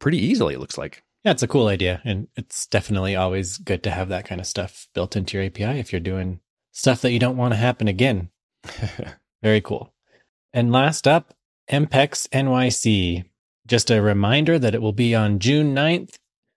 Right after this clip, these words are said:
Speaker 2: It's a one-day single-track Elixir conference held in Brooklyn, New York.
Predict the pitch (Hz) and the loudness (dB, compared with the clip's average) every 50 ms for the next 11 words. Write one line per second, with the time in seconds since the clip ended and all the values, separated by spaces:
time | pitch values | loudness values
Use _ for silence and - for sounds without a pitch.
0 | _ _ _ - 117 - 117 104 101 123 143 160 170 160 143 147 139 139 143 139 | _ _ _ -8 -2 0 0 2 4 4 4 4 4 4 4 4 4 4 2 0
1 | 123 - - - 151 160 165 160 151 - - 143 139 - - 123 123 139 - - | 0 -2 0 2 2 4 4 2 0 2 2 2 2 2 0 0 0 0 0 -2
2 | - 127 - - 135 139 147 - - 165 165 156 - - - - - - 117 113 | -4 -4 -2 0 0 0 0 2 0 0 0 0 -4 -8 -10 -8 -4 0 2 4
3 | 117 117 107 117 110 107 101 90 113 110 - 120 117 113 113 117 113 101 87 76 | 4 4 2 0 0 0 2 2 0 0 2 2 2 4 4 4 2 2 0 -2
4 | - - - - - | -4 -8 -12 -20 -20